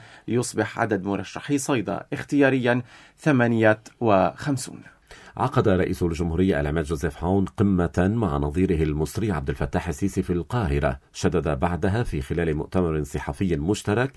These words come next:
Speaker 2: على أن الحاجة إلى الاستقرار، على، على الحاجة إلى استقرار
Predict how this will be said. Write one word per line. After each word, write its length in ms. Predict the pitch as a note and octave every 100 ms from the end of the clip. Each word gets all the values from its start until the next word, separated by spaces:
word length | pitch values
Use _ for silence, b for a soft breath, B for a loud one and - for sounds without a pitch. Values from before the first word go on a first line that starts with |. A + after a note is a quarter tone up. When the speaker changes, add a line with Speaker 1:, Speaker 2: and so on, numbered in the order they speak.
| B B B
Speaker 2:
على 180 | D2+ D#2
أن 120 | E2
الحاجة 460 | C#2+ - B2 G2 F2
إلى 200 | E2 E2+
الاستقرار، 600 | D#2 - F2+ - G#2+ A#2 - B B B B B _ _ - -
على، 560 | - - C2 F2+ D2+ D2+
على 240 | - F2+
الحاجة 400 | F2+ - D3 F#2+
إلى 180 | E2+ D#2+
استقرار 580 | E2 - - G2+ A#2 A#2